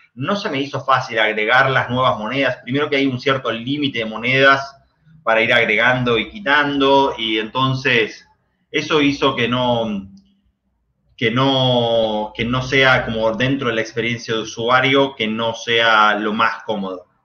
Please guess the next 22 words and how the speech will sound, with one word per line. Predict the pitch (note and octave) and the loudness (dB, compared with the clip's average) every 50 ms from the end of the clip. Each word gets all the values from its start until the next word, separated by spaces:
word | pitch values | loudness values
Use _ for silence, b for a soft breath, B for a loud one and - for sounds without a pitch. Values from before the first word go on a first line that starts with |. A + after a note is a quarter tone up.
| _ | _
Que | - D3+ | -4 -2
no | D#3+ F3+ F3+ | -2 -2 -2
quiere | G3+ G3+ F#3 | -2 -2 -2
decir | E3+ D#3 - E3+ D#3+ E3 - | -4 -4 -2 -4 -4 -4 -4
que | - | -4
no | D#3 D3+ D3 | -4 -4 -4
sean | - D3 C3 A#2+ | -2 -2 -2 -2
seguras, | B2+ A#2 G#2+ A#2+ C#3 D3 C3+ A#2 G#2+ G2+ | -4 -4 -4 -2 -2 0 0 0 -2 -2
o | G2+ | -6
sea, | G2 - A2+ A2 A2 G#2+ G2+ G2 - B B B B B B - A2 | -4 0 2 4 4 4 2 0 -2 B B B B B B 0 2
eh, | A2+ A2+ A2 A2 G#2+ G2+ G2 | 4 6 6 4 2 0 -2
vos, | A2 B2 B2+ C3+ C3 C3 - - _ _ - | -2 -2 0 -2 -2 -4 -8 -14 _ _ -14
no | A2 A#2 | -12 -12
sé | A#2 - B2 | -10 -6 -4
si | A#2+ | -2
me | A#2 | -2
preguntaste | A2+ G#2+ A2 A2+ A#2+ A#2+ - A2+ A2+ A2+ | -2 -2 -4 -4 -6 -6 -6 -6 -6 -6
si | G#2 - A2+ A2+ | -6 -8 -8 -6
no | A#2+ A#2+ | -6 -6
son | A#2+ B2+ A#2+ A#2 | -4 -4 -4 -2
tan | A#2+ A#2+ A#2 A2+ G#2+ | 0 0 0 0 -2
buenas. | G#2+ G#2+ G2 F2+ F#2 - - | -2 -2 -4 -4 -8 -14 -20